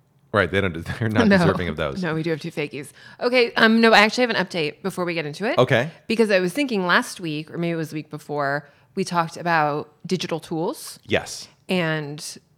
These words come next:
Speaker 2: uh, wh-, whether they're a help or a hinder.
Speaker 1: Yes.
Speaker 2: And I think we came away with, like, mostly it's a mixed bag. But this
Speaker 1: Would it be a mixed digital tool bag?
Speaker 2: <laughs> Oh, God. <laughs> Yeah.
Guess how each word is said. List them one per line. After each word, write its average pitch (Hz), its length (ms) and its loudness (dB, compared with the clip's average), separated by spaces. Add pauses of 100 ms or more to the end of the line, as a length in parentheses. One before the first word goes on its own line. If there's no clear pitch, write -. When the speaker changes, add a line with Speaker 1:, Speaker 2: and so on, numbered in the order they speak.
(800)
Speaker 2:
uh, 185 120 2
wh-, 165 200 -2
whether 160 180 0
they're 151 160 -2
a 151 40 -4
help 156 260 -4
or 143 100 -4
a 151 60 -4
hinder. 180 460 -2 (180)
Speaker 1:
Yes. 165 500 2
Speaker 2:
And - 60 0
I 208 60 2
think 208 180 2
we 175 220 2
came 185 240 0
away 160 260 2
with, 151 160 -4
like, 156 200 -6
mostly 160 440 -4
it's 151 140 -12
a 151 40 -8
mixed 143 240 -10
bag. 156 320 -2 (760)
But 180 300 4 (480)
this 202 360 -2 (220)
Speaker 1:
Would 117 140 2
it 92 80 -2
be 101 100 -2
a 92 60 -4
mixed 95 480 -6 (320)
digital 95 380 -2
tool 98 360 -2
bag? 120 380 -2 (160)
Speaker 2:
<laughs> - 240 -6
Oh, 170 180 -6 (280)
God. 165 420 -10
<laughs> 190 60 6 (720)
Yeah. 208 800 -2